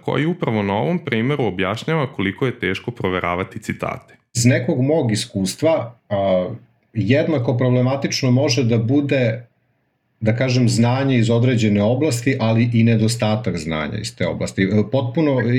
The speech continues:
Speaker 2: jednak problem može da predstavi u istraživanju. A, primera radi, kada smo obrađivali u redakciji, e, tekst o navodnom citatu Od kolevke pa do groba, koji se pripisuje Branku Radičeviću, budući da je moja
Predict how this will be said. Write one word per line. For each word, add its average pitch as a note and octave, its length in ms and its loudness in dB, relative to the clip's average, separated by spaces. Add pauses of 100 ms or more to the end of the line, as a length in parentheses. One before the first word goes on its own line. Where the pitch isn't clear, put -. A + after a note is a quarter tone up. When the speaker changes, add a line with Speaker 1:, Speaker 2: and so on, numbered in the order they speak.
(220)
Speaker 2:
jednak B2+ 460 2
problem B2 340 2
može G#2+ 260 2
da F#2+ 120 -4
predstavi G#2+ 500 0
u F#2+ 80 4
istraživanju. F#2 640 -2 (960)
A, G#2+ 320 0
primera D3+ 380 2
radi, C#3+ 320 0
kada B2 200 0
smo A#2+ 260 2
obrađivali A#2 600 2
u B2 60 2
redakciji, A#2+ 760 2
e, - 100 -4 (720)
tekst - 760 -4 (120)
o A2+ 180 4
navodnom A#2+ 580 4
citatu B2 480 0
Od A2+ 120 0
kolevke A#2+ 440 2
pa - 80 0
do G#2+ 100 2
groba, G#2 480 0 (720)
koji A#2 160 4
se A#2+ 180 0
pripisuje A#2 440 2
Branku A#2 380 2
Radičeviću, G#2 720 2 (800)
budući B2+ 420 2
da A#2 140 4
je A#2+ 200 4
moja B2 600 2